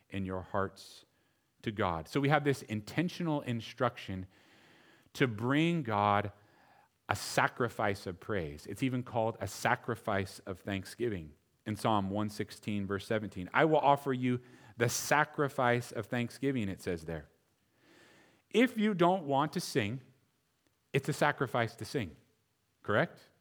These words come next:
You don't want to do it. Now, it's not a really big sacrifice, but it is a sacrifice.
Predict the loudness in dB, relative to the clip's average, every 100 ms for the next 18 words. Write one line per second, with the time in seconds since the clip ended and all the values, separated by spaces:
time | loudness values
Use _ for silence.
0 | _ _ 2 6 8 8 6 4 0 -2
1 | -4 2 2 4 4 4 4 0 -2 -2
2 | 0 0 0 -8 -8 -12 -16 -16 -16 -18
3 | -20 -20 _ _ _ _ _ _ _ -4
4 | -2 0 -2 -2 -2 -4 -10 -12 -20 -20
5 | -20